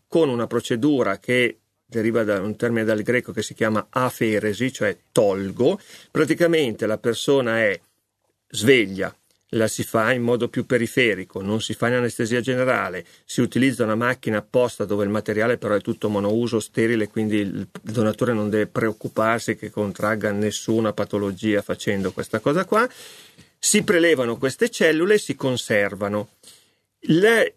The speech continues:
per arrivare però a fare questo tipo di donazione, nei quattro o cinque giorni precedenti bisogna fare delle punture sottocutanee di un fattore di crescita che noi abbiamo normalmente nel nostro corpo,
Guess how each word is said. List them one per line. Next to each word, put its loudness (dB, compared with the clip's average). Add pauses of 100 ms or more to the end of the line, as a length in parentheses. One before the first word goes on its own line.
(100)
per 6
arrivare 2
però 2
a 2
fare 0
questo 0
tipo 0
di 0
donazione, 0
nei -2
quattro -2
o 2
cinque -2
giorni 0
precedenti -2 (220)
bisogna 2
fare 0
delle 0
punture -2
sottocutanee 0
di -2
un 0
fattore -2
di -6
crescita -2
che -2
noi 0
abbiamo 0
normalmente 0
nel -2
nostro -6
corpo, -4